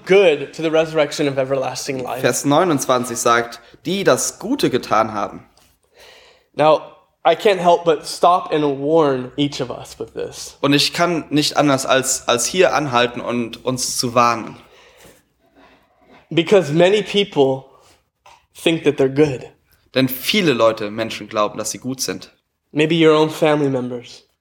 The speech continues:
Speaker 2: Vielleicht deine eigenen Familienmitglieder.
Speaker 1: You know, "I'm going to heaven. Why?"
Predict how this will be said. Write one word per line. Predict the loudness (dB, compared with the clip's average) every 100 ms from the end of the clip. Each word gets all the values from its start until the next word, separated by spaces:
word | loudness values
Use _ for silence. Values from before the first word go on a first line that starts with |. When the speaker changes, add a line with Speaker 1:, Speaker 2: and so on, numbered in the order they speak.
| _ _
Speaker 2:
Vielleicht | -2 -2 2
deine | 0 2
eigenen | 0 -2 -2 -2
Familienmitglieder. | 0 0 2 0 -4 -8 -4
Speaker 1:
You | 2
know, | 2
"I'm | 2
going | 2
to | 2
heaven. | 2 0 -2 2
Why?" | 2 2 -2